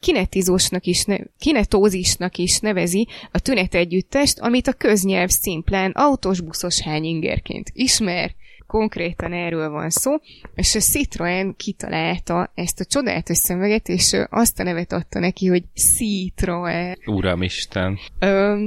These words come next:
Speaker 1: és, ö, ennek a kütyűnek annyi a lényege, hogy ez egy ilyen nagyon vastag, keretes szemüveg, és a keretben folyadék van,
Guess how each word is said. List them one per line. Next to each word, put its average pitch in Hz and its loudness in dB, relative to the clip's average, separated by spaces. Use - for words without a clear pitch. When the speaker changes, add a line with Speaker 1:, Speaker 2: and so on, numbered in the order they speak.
Speaker 1:
és, 202 2
ö, 233 2
ennek 233 0
a 233 0
kütyűnek 180 0
annyi 196 0
a 170 0
lényege, 185 2
hogy 196 -2
ez 202 0
egy 208 -4
ilyen 220 0
nagyon 185 2
vastag, 180 0
keretes 170 -2
szemüveg, 233 -2
és 196 2
a 208 -6
keretben 170 -4
folyadék 175 -2
van, 233 2